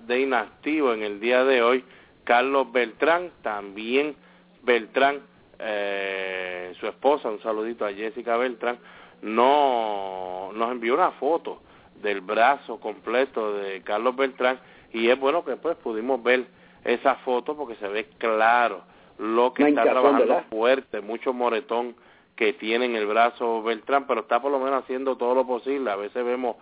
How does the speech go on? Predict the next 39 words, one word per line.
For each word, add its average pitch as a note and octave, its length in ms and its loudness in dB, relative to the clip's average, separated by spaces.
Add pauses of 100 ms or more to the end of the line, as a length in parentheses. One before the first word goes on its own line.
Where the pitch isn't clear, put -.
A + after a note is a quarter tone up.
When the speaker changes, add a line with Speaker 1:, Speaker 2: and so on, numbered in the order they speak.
(340)
Speaker 1:
fanáticos A2 840 2 (260)
que A#2 80 -6
empiezan A2+ 500 -6
a C3 100 2
hablar A#2+ 360 0
y A#2 60 -4
rápido A2+ 380 -6
dicen, A#2+ 280 -6
"Pues C3+ 260 -4
ya A#2 120 -8
se A#2+ 120 -10
está A#2+ 180 -8
haciendo, B2 580 0
que G#2 100 -10
si A#2+ 180 -4
esto". A#2+ 360 0 (380)
No, C3 180 2
se A#2 160 -2
nota A#2+ 240 0
claro C3+ 400 2
que A#2+ 60 -4
está A#2 160 -6
haciendo C3+ 320 -4
todo D3 280 -2
lo D3+ 140 0
posible. A#2 640 -6 (460)
Carlos C#3 360 4
Beltrán, C#3 460 0
por A#2+ 260 -2
no C#3 340 2
ir E3+ 140 0
a D3+ 60 2
esa C3 180 -2
lista C#3 300 -2
inactivo, C#3+ 680 0
ahora B2 460 2
tiene C3+ 320 -4
que D3+ 160 2
ir, C3 260 0